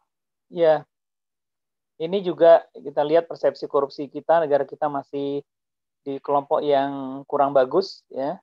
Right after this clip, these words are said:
Kita bisa lihat di maps itu ya. Kita masih jauh dari negara-negara Skandinavia misalnya, atau negara Asia yang lain seperti Jepang, Singapura,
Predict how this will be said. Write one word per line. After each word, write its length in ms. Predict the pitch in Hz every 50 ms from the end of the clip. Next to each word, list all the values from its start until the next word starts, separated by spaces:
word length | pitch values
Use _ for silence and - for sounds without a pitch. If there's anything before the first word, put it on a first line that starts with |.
| _ _
Kita 220 | _ _ - 135 135
bisa 140 | _ - 127
lihat 240 | 127 127 127 120 117
di 240 | 127 127 131 127 120
maps 320 | 123 135 135 131 _ - -
itu 400 | 127 - - 139 151 180 233 233 - _ _ _ _ _ -
ya. 240 | 139 139 143 165 180 _ _ _ _ _ _ _ _ _ _ _
Kita 60 | - 147
masih 220 | 151 143 156 147
jauh 320 | 135 143 139 151 170 165 156
dari 640 | 143 139 135 135 139 139 143 147 147 147 147 147 131 _ _ 139
negara-negara 560 | 139 139 131 131 139 127 131 139 135 139 135
Skandinavia 880 | - - 135 135 135 139 135 131 - - 156 156 156 156 156 156 151 147
misalnya, 680 | 147 143 - - 139 135 139 143 143 147 147 147 156 - _ _ _ _ _
atau 240 | - 151 - - 147
negara 400 | 147 131 131 139 135 139 131 131 135
Asia 240 | _ - 139 135 135
yang 160 | 135 135 131
lain 160 | 135 135 135
seperti 320 | _ _ - 127 _ 127 127
Jepang, 400 | 131 135 - - 139 139 147 - _
Singapura, 560 | - 131 123 123 - _ - 147 151 151 151